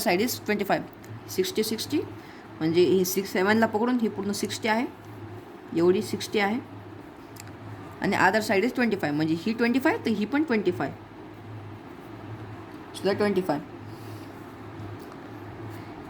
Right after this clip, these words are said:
If ही जी लाईन एसएम आहे, ही एसएम सेवन सेंटीमीटर आपल्याला दिलेली आहे, तर find the area of पी क्यू आर एस, म्हणजेच आपल्याला इथं पॅरलेलोग्रामचा एरिया फाइंड आउट करायचा आहे.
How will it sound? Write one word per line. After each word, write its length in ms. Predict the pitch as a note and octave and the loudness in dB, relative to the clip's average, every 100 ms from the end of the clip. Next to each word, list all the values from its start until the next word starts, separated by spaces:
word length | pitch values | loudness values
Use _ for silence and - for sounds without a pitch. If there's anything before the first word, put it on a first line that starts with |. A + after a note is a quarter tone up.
| G3 C#4+ | 6 6
If 60 | - - - - - - - - - | 6 -4 -16 -14 -10 -10 -10 -12 -10
ही 340 | - A3+ A#3+ | 0 6 8
जी 160 | A#3 A#3 | 8 8
लाईन 220 | G#3+ A#3 | 8 8
एसएम 440 | A3 G#3+ C#4 C4+ | 6 6 6 6
आहे, 200 | A3 A3 | 6 4
ही 540 | E3+ - - G3+ F3 F#3+ | 0 -4 -8 -6 0 2
एसएम 360 | G3+ G#3+ G#3+ C#4 - - - | 2 0 -2 -4 -10 -14 -6
सेवन 340 | - B3 C#4+ | 4 8 8
सेंटीमीटर 520 | D4 A#3+ A3 G3 G3 | 6 4 4 2 2
आपल्याला 360 | G#3 G#3 G3 F#3+ | 2 4 2 2
दिलेली 300 | F#3+ G3 F3+ | 2 4 4
आहे, 160 | F#3+ B3 | 4 0
तर 160 | - A3+ | -2 4
find 240 | A#3 A3+ A#3+ | 6 6 6
the 80 | C#4 | 4
area 200 | G#3 G#3+ | 4 4
of 100 | C4 | 2
पी 80 | C4 | 2
क्यू 180 | B3 A3+ | 0 4
आर 140 | F#3+ | 4
एस, 180 | F#3 A#3+ | 4 0
म्हणजेच 280 | G#3+ A3+ C4+ | 0 0 0
आपल्याला 320 | G#3 G3 F#3+ | -2 0 0
इथं 180 | F3+ C4+ - - - - | 2 0 -2 -8 -16 6
पॅरलेलोग्रामचा 720 | G#3 G3+ G3+ F#3+ F3+ F#3 G#3 - - - - | 8 8 4 4 2 2 0 -2 -6 -10 0
एरिया 260 | E3+ G3+ A3 | 4 6 6
फाइंड 240 | A3 G3+ | 4 2
आउट 120 | G3+ | 2
करायचा 300 | F#3+ G3 G#3 | 4 4 6
आहे. 100 | C4 | 2